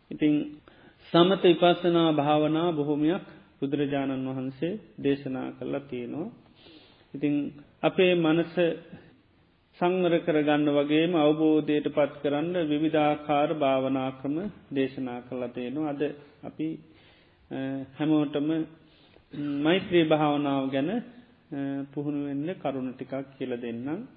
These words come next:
මේ මෛත්‍රී භාවනාව අපේ ජීවිතයට ඉතාමත්ම අත්‍යවශ්‍ය දෙයක්. හේතුව තමයි මේ කේන්තිය, පටිගය කියන එක මුල් කරගෙන අපේ හිත නිතරම දූෂණයට පත්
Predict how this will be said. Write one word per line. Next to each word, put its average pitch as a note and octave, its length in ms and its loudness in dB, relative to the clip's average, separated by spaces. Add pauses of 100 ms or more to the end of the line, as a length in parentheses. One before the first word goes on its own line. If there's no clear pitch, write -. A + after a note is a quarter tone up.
(720)
මේ D#3+ 180 0
මෛත්‍රී F3+ 500 2
භාවනාව D3+ 720 0 (640)
අපේ D3 320 -2
ජීවිතයට C#3+ 520 -2
ඉතාමත්ම D3 720 -4 (480)
අත්‍යවශ්‍ය C#3 920 -6 (200)
දෙයක්. B2+ 380 -2 (1200)
හේතුව E3+ 380 4
තමයි C#3+ 380 -2 (840)
මේ D3+ 260 0
කේන්තිය, D3+ 720 0
පටිගය C#3+ 440 -4 (100)
කියන C#3+ 260 -4
එක C#3+ 140 -8
මුල් C3+ 260 -4
කරගෙන C#3+ 420 -6
අපේ D3 320 -4
හිත C#3+ 180 -8
නිතරම D3+ 640 -2 (720)
දූෂණයට D3+ 800 0
පත් C3 300 -2